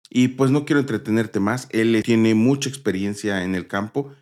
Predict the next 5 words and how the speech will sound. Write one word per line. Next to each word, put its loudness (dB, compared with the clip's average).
Eh, 0
por 2
darte -2
algunos -2
datos, -4